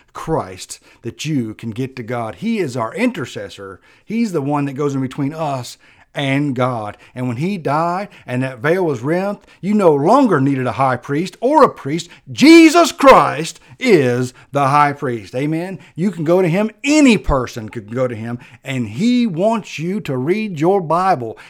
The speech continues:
He wants you to know your Bible. He wants you to memorize your Bible. He wants you to stay in your Bible. He wants you to read your Bible daily. Amen? Why? Because you will get to know God on a personal level. You will walk with him and talk with him. It's just like getting to know somebody.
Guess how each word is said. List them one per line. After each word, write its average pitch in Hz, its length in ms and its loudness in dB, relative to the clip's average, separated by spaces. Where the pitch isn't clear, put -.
He 220 140 -4
wants 196 320 -8
you 185 60 -6
to 131 120 -4
know 185 300 4
your 139 200 -4
Bible. 107 440 -6
He 208 120 -6
wants 208 220 -4
you 165 60 -8
to 139 80 0
memorize 151 600 2
your 120 100 -8
Bible. 104 440 -6
He 233 80 -2
wants 233 240 0
you 165 60 -4
to 143 80 -2
stay 285 340 2
in 165 140 2
your 131 120 0
Bible. 110 460 -8
He 254 100 -2
wants 254 180 0
you 214 60 -4
to 220 40 0
read 208 120 2
your 208 80 0
Bible 175 240 8
daily. 156 640 4
Amen? 202 480 -6
Why? 156 260 -2
Because 123 340 -6
you 139 80 -2
will 135 140 -4
get 180 320 -2
to 160 100 -2
know 165 320 0
God 165 380 2
on 131 100 -4
a 117 80 -6
personal 196 720 -6
level. 131 480 -2
You 127 160 -6
will 120 140 -4
walk 175 320 0
with 165 140 -8
him 180 320 -6
and 131 180 -6
talk 180 320 -2
with 147 120 -10
him. 185 260 -8
It's 170 140 -4
just 269 220 -6
like 180 180 2
getting 190 200 -4
to 160 40 -4
know 220 200 0
somebody. 185 520 -4